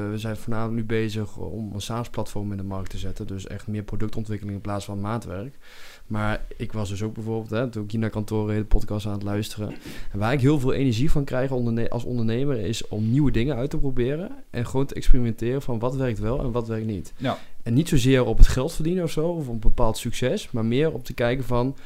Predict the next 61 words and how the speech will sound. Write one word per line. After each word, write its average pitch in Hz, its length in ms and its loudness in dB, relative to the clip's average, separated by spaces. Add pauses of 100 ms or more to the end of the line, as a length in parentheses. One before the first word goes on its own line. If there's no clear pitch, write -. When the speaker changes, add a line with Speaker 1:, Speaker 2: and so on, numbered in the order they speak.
(160)
Speaker 1:
een 117 120 0
doelstelling 123 560 6
die 123 120 0
je 131 80 0
van 113 160 -4
tevoren 147 400 -2
hebt, 104 220 -4
eh, 98 280 2
vastgesteld. 160 720 0
Dus 104 120 4
bijvoorbeeld 101 420 2
meer 104 280 -2
conversie 104 500 -2
bijvoorbeeld, 113 540 0 (320)
op 110 160 -4
basis 101 280 4
van 95 120 -4
proefaccounts. 131 640 -4 (520)
En 113 160 -4
dat 123 200 0
dan 143 120 0
vervolgens 131 440 2
experimenteren 123 600 4
van, 143 80 0
nou, 113 120 4
hoe - 80 8
ga 147 100 2
je 123 80 2
dat 113 80 0
nou 101 140 -2
doen? 147 340 -4
Dat 104 100 -4
is 95 60 -8
een - 80 -6
uitdaging. 131 720 -2
En 110 160 -8
als 117 160 -4
je - 60 2
die - 160 -6
uitdaging 123 440 0
hebt 110 120 0
gehaald, 123 520 2
daar 143 200 0
krijg 139 240 -2
ik 156 100 -4
zelf 139 240 -6
energie 120 360 -4
van. - 140 -4 (160)
Speaker 2:
Ja, 110 180 -6
een 92 120 -8
bepaald 117 280 -4
voldo-, 113 340 -6
voldaan 113 360 -8
gevoel, 98 400 -8
eh. 92 60 -6
Speaker 1:
Precies, 135 360 8
dus 113 120 -2
dat 143 100 2
is 131 60 2
niet 180 120 0
zozeer 143 500 2